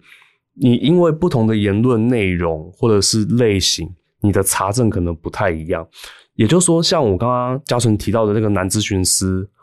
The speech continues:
哦，会去拍女病患，不管是术前、术后还是怎么样，他这件事情因为讲到那么 detail，所以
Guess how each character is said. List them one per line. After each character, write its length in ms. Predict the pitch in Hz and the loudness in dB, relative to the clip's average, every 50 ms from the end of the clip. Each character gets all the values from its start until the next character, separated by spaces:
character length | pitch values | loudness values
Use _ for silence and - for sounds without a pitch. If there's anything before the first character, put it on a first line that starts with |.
| _ - | _ 0
哦， 180 | 98 87 85 | 0 0 0
会 360 | 82 - - 120 110 101 98 95 | 0 0 0 2 2 2 0 0
去 260 | - - 120 110 104 | -2 0 0 0 0
拍 420 | - - - - 104 98 95 95 98 - _ _ _ _ _ _ | -2 -4 -4 -2 -2 -2 -2 -2 -4 -10 _ _ _ _ _ _
女 140 | - 101 92 | -2 -2 0
病 220 | 76 117 110 101 | 0 0 0 0
患， 220 | 95 113 101 87 90 | 0 0 0 -2 -2
不 120 | 87 135 | -2 -2
管 160 | 123 113 95 92 | 0 0 0 0
是 340 | - - 117 110 101 87 - _ _ _ _ _ _ _ | 0 0 0 0 0 -2 -4 _ _ _ _ _ _ _
术 200 | - - - 139 | -2 0 2 2
前、 180 | 110 - 92 87 | 2 2 0 0
术 180 | - - 117 104 | 0 0 0 0
后 240 | 107 95 87 80 - - | 0 0 -2 -4 -4 -6
还 100 | - 90 | -4 -2
是 100 | 95 107 | -2 -2
怎 140 | 85 90 | -2 -4
么 80 | 80 80 | -4 -2
样， 160 | 90 87 85 - _ - - - - _ _ _ | -4 -4 -4 -6 _ -20 -20 -20 -20 _ _ _
他 280 | - - - 160 156 160 | -10 -4 -2 0 0 0
这 220 | 165 160 - 185 165 | 0 0 0 0 0
件 200 | 143 156 147 139 | 2 2 0 0
事 180 | 127 - 135 | 0 0 0
情 260 | 117 - - 95 98 95 - | 0 0 -2 -2 -4 -4 -2
因 120 | - 135 151 | 0 2 2
为 80 | 160 | 2
讲 180 | 151 120 95 98 | 2 0 -2 0
到 120 | 117 117 120 | 0 0 2
那 100 | 127 131 | 2 2
么 140 | 127 110 98 | 2 0 -2
detail， 600 | - - 110 107 98 - 110 101 87 82 - - _ _ _ _ _ _ _ _ _ | -2 -2 -2 -2 -2 0 0 0 0 -2 -4 -8 _ _ _ _ _ _ _ _ _
所 160 | - - 185 | -2 2 2
以 220 | 190 170 127 - | 4 4 2 0